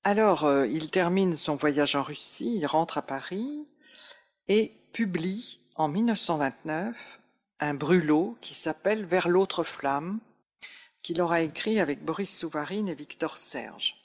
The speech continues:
Alors là, c'est une réaction violente, et il va connaître, il va y avoir une réaction violente et hostile,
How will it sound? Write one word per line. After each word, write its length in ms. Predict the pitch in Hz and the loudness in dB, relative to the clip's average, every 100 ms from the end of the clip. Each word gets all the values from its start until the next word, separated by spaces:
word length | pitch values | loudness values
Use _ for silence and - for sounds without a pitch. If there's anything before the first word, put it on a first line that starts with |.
| _ _ _ - - _ _ _ _ | _ _ _ -20 -20 _ _ _ _
Alors 300 | - 190 175 | -2 0 2
là, 260 | 196 226 240 | 2 2 2
c'est 300 | - 170 - | 0 -2 -4
une 140 | 175 | -6
réaction 600 | 165 196 190 - - 196 | 0 0 0 0 -2 -2
violente, 600 | 160 131 202 208 220 214 - | -4 2 2 4 2 0 -4
et 200 | 151 107 | -4 -4
il 120 | 147 | -4
va 160 | 143 180 | 0 0
connaître, 720 | - 180 208 208 - - - - - - - | 4 4 6 2 0 -10 -12 -16 -20 -20 -12
il 60 | 135 | 0
va 100 | 165 | 4
y 80 | |
avoir 260 | 180 208 160 | 6 6 4
une 160 | 156 147 | 2 0
réaction 680 | 175 185 175 - - 185 160 | 0 2 2 0 -2 -4 -8
violente 800 | - 135 220 240 226 202 175 - | -10 0 4 4 4 2 -2 -8
et 40 | |
hostile, 680 | 139 - - - 240 240 | -4 -6 -6 -8 -6 -6